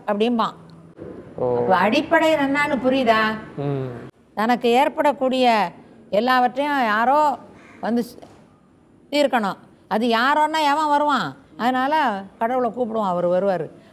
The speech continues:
Speaker 1: அப்படிங்கிறது நமக்கெல்லாம் ஊட்டப்பட்டது. ம-, நம்ம மரபணுவுல கலந்து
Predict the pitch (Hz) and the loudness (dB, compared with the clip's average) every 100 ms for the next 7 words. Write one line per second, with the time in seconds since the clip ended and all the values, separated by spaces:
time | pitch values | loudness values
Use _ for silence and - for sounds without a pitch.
0 | 247 277 302 339 311 330 320 294 262 302 | -2 0 0 2 0 0 -2 -2 -2 0
1 | 320 311 320 330 269 233 220 160 - - | 2 2 2 0 0 0 0 0 -6 -2
2 | 220 202 208 202 190 214 254 311 320 311 | 0 2 2 0 2 2 4 4 4 2
3 | 302 320 302 277 330 | 2 2 4 2 4